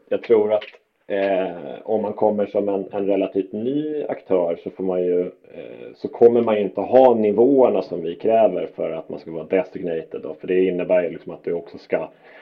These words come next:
eh, du ska ha ny, ett antal kunder och du ska, du ska, som du säger, liksom starta ett x antal individer och du ska också växa din kundbas och se-, de, de investeringarna inne hos kunderna,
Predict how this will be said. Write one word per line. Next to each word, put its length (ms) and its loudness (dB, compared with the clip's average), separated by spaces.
eh, 340 -2
du 60 -4
ska 160 -4
ha 140 0
ny, 280 -4
ett 160 -8
antal 420 -4
kunder 720 2
och 80 2
du 100 -2
ska, 480 -4
du 140 -6
ska, 320 -4
som 180 -10
du 40 -10
säger, 280 2
liksom 240 -12
starta 460 -4
ett 160 -6
x 280 -6
antal 400 -2
individer 800 0
och 320 0
du 120 -6
ska 200 -6
också 300 -6
växa 520 -2
din 320 0
kundbas 880 -2
och 180 -10
se-, 120 -10
de, 380 -4
de 420 -2
investeringarna 960 -2
inne 240 -10
hos 180 -12
kunderna, 640 -4